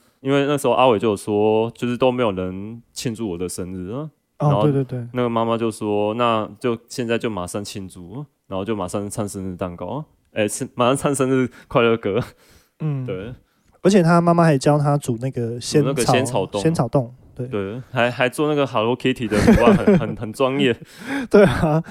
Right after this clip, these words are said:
Speaker 2: 到底是怎么，怎么这么厉害，可以做 Hello Kitty 的线草冻？
Speaker 1: 那时候我就想说怎么会那么厉害，那后来才知道，哦，那是他妈妈做的，然后他妈妈教他怎么做。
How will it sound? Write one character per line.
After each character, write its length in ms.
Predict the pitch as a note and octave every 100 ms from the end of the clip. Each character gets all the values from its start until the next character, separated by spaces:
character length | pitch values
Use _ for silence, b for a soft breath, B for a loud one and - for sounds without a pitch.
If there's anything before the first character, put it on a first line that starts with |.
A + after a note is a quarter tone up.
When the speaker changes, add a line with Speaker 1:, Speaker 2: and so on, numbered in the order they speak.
| -
Speaker 2:
到 140 | G#3
底 120 | D#3
是 300 | C#3 F3 F3+
怎 160 | F3 C#3
么， 120 | C3
怎 180 | C3+ -
么 80 | C3
这 120 | C3+
么 80 | D#3+
厉 140 | D3+
害， 180 | D#3 C#3+
可 60 | D3
以 80 | C3
做 300 | D3 C3+ C3
Hello 120 | - C3+
Kitty 0 |
的 0 |
线 0 |
草 0 |
冻？ 0 |
Speaker 1:
那 60 |
时 40 | C#3
候 80 |
我 60 | -
就 100 | -
想 180 | C3 C3+
说 200 | C3+ D#3+
怎 100 | A#2
么 120 | G#2
会 100 | C#3
那 100 | C#3+
么 100 | C3+
厉 180 | B2+ B2
害， 240 | B2+ A#2 A2 A2 -
那 180 | A2+
后 140 | A2+ D3+
来 80 | A#2
才 160 | A#2
知 120 | G#2
道， 60 | A#2+
哦， 200 | A#2 A#2
那 80 | C#3+
是 140 | C#3
他 140 | B2+ A#2
妈 140 | A2+
妈 160 | A2 A2
做 240 | - G2+
的， 300 | F2 F#2 C#3+
然 120 | A#2 G2
后 100 | G#2
他 160 | A2+
妈 140 | A2+ A2
妈 160 | A2
教 160 | G#2+ G#2
他 180 | G#2 G#2
怎 100 | F#2
么 140 | F2
做。 380 | - F#2+ G2+